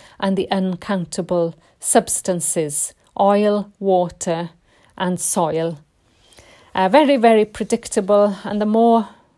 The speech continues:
of these that you do, the more that you'll notice them, and the more you'll be ready to answer them. The spellings aren't difficult, very simple spellings here.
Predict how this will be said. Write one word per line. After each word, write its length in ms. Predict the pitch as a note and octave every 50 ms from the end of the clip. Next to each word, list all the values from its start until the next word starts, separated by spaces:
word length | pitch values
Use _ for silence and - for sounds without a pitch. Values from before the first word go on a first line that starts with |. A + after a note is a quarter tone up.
| _ _ _ -
of 160 | G3 F3+ F#3+
these 380 | G3+ A3 A3 A3+ A3+ G#3+ -
that 120 | - F3+ -
you 120 | F#3 F#3
do, 260 | F3 - G3+ F#3 F#3
the 100 | F3+ F#3
more 220 | F#3 F#3 F#3 F#3 F#3
that 160 | F3 F#3 -
you'll 160 | F3+ F3+ F3+
notice 580 | F#3 F#3 G#3 A3+ G#3+ - - - C4 B3 - -
them, 260 | - D#4+ D#4+ F#4+ G4 - _ _ _ - - - - - - -
and 180 | G3+ G#3 G3+ G3
the 60 | G3+
more 360 | G3 G3 G3 G3 G3 G3 F#3 F#3 -
you'll 220 | - G#3+ G3+ G3
be 180 | G3 G3+ F#3+ F3+
ready 580 | F3 F#3 G3 F#3 F3+ E3+ - F#3 F3+ F3 F3 - _ _ _ _ _ _ -
to 460 | - - G#3 G3 F#3+ F3+ F3 F3 E3 - _ _ -
answer 380 | G3 F#3+ F#3 D#3+ - - F#3+ E3+
them. 220 | D#3 D#3+ D#3+ D#3+
The 80 | E3 A#3
spellings 560 | - - - F4 F4 F#4 F#4 F4+ D4 C4+ -
aren't 360 | - G3 G3 F#3+ F3+ - -
difficult, 680 | - F#3 F3+ - F#3 E3+ - - D#3+ D#3 D3+ D3+ - -
very 260 | B3 B3+ C#4+ C#4 C4
simple 440 | - - - G#3+ F#3+ - - - F3
spellings 640 | E3+ - - - E3+ E3 E3 D#3+ D#3+ E3 D#3+ - -
here. 280 | - D#3+ D#3 D#3 D#3